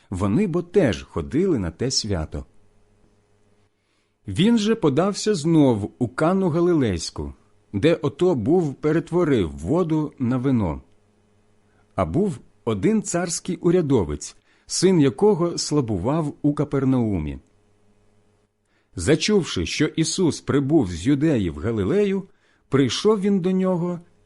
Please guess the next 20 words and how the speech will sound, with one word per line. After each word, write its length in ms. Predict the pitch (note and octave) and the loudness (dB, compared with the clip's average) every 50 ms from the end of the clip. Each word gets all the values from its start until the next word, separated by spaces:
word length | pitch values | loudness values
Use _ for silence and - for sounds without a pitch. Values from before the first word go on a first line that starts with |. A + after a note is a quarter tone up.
| _ _ | _ _
та 120 | - C#3+ | -2 -2
й 100 | F#3+ F#3+ | -2 -2
заходився 760 | D3+ C3 D#3 C#3+ - B2 G2+ E2+ G#2 A2 E3+ D#3+ - - E3 | -2 -2 -4 -2 -2 -4 -4 0 0 -2 -2 -2 -4 -6 -8
просити, 720 | - - C#3+ C3 - - A#2 G2+ F2 - - C#2+ C2+ - - _ _ _ _ _ _ _ _ _ | -6 -6 -6 -6 -4 -4 -4 -4 -4 -4 -6 -10 -10 -12 -16 _ _ _ _ _ _ _ _ _
аби 280 | A2+ G#2 F#2 C#3 D3+ | -6 -2 2 2 0
прибув 560 | D3+ - - A#2+ A2 A2+ E3 G#3+ F#3+ B2 F2 D2 - _ _ _ _ _ _ _ | 2 2 -2 -2 -2 -2 0 0 0 0 0 -4 -12 _ _ _ _ _ _ _
і 160 | E3+ F#3+ G#3 | -2 0 0
оздоровив 840 | - - G3 G3 E3+ D3+ C#3 F3 E3 D3+ D3+ F3 G3 F3+ F#3 E3 C#3+ | 0 0 0 0 0 0 0 0 2 2 2 0 2 0 0 0 0
його 220 | D3+ C#3+ C#3 F3+ | 0 0 0 -2
сина, 520 | E3+ - - A3 G#3+ F3+ A#2 F#2 D2+ C#2+ - - _ _ _ _ _ _ _ _ _ _ _ | -4 -4 -4 -2 0 0 0 0 -2 -6 -10 -14 _ _ _ _ _ _ _ _ _ _ _
той 240 | - C#3 F#3 G#3+ G3 | 0 2 2 2 2
бо 180 | C3+ B2 G#2+ | 0 -2 -2
мав 320 | F#2 F2 G#2+ C#3+ E3 D#3+ D3+ - _ _ - | -2 -2 -2 -2 -4 -4 -6 -10 _ _ -12
уже 460 | F2+ D#2+ C2+ C#2+ F#2+ B2 C3+ C3+ C3 - - _ | -12 -10 -8 -6 -6 -4 -4 -6 -8 -10 -12 _
вмирати. 640 | G2 E2 F2+ F2 G#2 G#2+ G#2+ F#2 E2 - - E2 B1+ - _ _ _ _ _ _ _ _ _ _ _ _ _ _ _ _ _ _ _ _ _ _ _ _ _ _ _ _ _ _ _ _ _ _ _ _ _ _ _ _ _ _ _ _ _ _ _ _ | -8 -4 -2 -2 -2 -2 -2 -4 -6 -6 -8 -12 -14 -14 _ _ _ _ _ _ _ _ _ _ _ _ _ _ _ _ _ _ _ _ _ _ _ _ _ _ _ _ _ _ _ _ _ _ _ _ _ _ _ _ _ _ _ _ _ _ _ _
Ісус 480 | A2+ C#3+ C#3 - A3+ A#3+ A3 - - - | 2 2 2 2 0 0 0 -2 -4 -2
і 100 | - G3+ | -2 -2
каже 380 | G3+ - E3+ D3 B2+ G2+ G2 F2+ | 0 2 2 2 2 2 0 0
до 120 | D#2 F2+ | 0 -2
нього: 440 | F2 F2+ E2+ E2+ D2+ D2+ D2+ C#2+ | -2 0 -2 -4 -4 -6 -8 -10